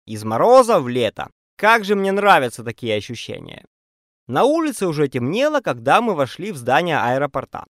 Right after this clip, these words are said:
Самой первой проверкой здесь была проверка глаза.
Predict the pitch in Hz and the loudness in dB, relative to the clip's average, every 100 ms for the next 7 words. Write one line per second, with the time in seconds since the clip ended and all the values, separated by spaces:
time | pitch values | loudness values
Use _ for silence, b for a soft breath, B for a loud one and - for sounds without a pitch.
0 | _ _ _ - - 240 294 240 180 180 | _ _ _ -12 0 2 4 2 2 0
1 | 160 143 139 185 302 277 156 123 226 233 | 0 0 0 2 0 0 -4 -2 -6 -4
2 | 147 127 226 151 123 180 - 139 127 120 | -2 2 2 0 -2 -4 -6 -8 -2 0
3 | 104 95 - | 0 -2 -12